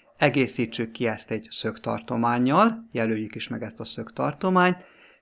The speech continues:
jelöljük meg ennek a szögtartománynak az ívét, és együttesen tehát a szögvonal és az így kapott szögtartomány alkotja a teljes szöget.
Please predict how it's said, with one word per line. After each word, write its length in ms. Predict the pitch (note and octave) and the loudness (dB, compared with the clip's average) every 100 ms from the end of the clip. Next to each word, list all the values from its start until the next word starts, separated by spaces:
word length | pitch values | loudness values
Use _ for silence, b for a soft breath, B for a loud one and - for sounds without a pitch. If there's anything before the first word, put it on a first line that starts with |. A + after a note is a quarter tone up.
| - | 0
jelöljük 520 | C#3 B2 A2+ A2+ A2+ | 4 4 4 0 -2
meg 160 | A#2 | -4
ennek 300 | A2+ A2 A2 | -4 -6 -6
a 60 | G#2+ | -8
szögtartománynak 920 | - A#2+ - A2+ A2 A#2+ G#2+ G#2+ G2+ | -8 -8 -6 -6 -6 -6 -6 -6 -8
az 220 | G#2+ - | -10 -10
ívét, 560 | A#2+ G#2+ A#2+ F#3+ A3+ A3+ b b b b | -8 -6 2 4 4 0 b b b b
és 280 | - B3 A#3+ | 4 6 6
együttesen 800 | - F#3+ D3+ C#3+ B2 - A#2 A2+ | 4 6 6 4 0 -2 -4 -4
tehát 360 | A#2 G#2+ G#2+ | -4 -4 -4
a 60 | A2 | -8
szögvonal 960 | - A#2+ A2+ A#2 C#3 F3 G#3 A3+ - - | -8 -6 -4 -2 2 8 8 6 0 -14
és 160 | - D3 | -10 -4
az 120 | C#3 | -2
így 300 | D3+ B2+ - _ | 2 0 -2 _
kapott 360 | - A2+ - - | -4 -4 -6 -6
szögtartomány 920 | F#3 F#3 - C3 - C3 A#2+ A#2+ A2+ - | -4 0 4 4 4 0 2 2 0 -2
alkotja 720 | - F3 E3+ C3+ - C3 A#2+ | 6 6 6 -2 2 2 2
a 220 | - F3 - | 2 0 0
teljes 360 | G#2 G#3 G3+ | -2 -2 -6
szöget. 400 | - - - - | -10 -12 -14 -18